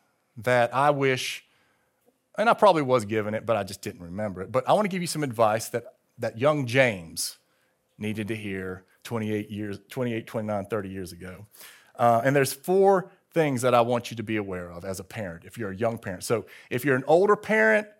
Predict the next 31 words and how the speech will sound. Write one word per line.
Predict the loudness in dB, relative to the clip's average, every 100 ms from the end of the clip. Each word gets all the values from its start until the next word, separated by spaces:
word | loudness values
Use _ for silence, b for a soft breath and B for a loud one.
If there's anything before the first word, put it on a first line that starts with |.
| _ _
um, | 6 8 6 2 -6
you | -4
just | -2 -2
need | -4
to |
be | -4 -4
amening | -2 -2 -2 -2
me | -4 -4
'cause | 0
I | 0
know | 4 6 4
you | 0
get | -4 -4 -4
what | -8
I'm | -8
saying | -4 -4 -4
here. | -14 -18 -16
You're | -12
gonna | -10
get | -10 -8
what | -8
I | -8
say. | -10 -4
Okay, | 0 0 -2
so | 4
number | 6 8
one | 8 10 8 6 B B -6
is | -4
beware | 0 2 6 8 10 8
of | 6
being | 2 2 0 -2